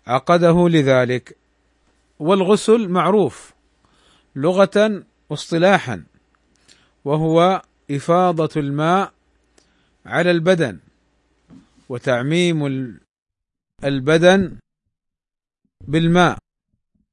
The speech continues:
فهذا هو الغسل في اللغة، وهو أيضًا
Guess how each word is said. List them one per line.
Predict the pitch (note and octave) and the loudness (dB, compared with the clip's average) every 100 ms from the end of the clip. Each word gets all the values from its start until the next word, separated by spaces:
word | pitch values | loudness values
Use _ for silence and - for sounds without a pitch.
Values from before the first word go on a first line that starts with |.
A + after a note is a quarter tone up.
| _ _ _ _ _ | _ _ _ _ _
فهذا | C#3+ C#3+ F#3 E3+ D#3 | -4 2 2 2 2
هو | D#3+ D#3+ | 2 2
الغسل | C#3+ D#3+ - F#3 F#3 - - _ _ _ _ _ _ _ _ _ _ _ - | 2 -2 0 0 0 -6 -16 _ _ _ _ _ _ _ _ _ _ _ -20
في | - | -6
اللغة، | E3+ E3+ E3+ D#3+ G3+ G#3 _ _ _ _ _ _ _ _ _ | -4 0 0 2 0 -2 _ _ _ _ _ _ _ _ _
وهو | D#3 F3 F3+ D#3+ | 2 6 6 4
أيضًا | F#3 E3 E3+ G3 | 4 4 2 0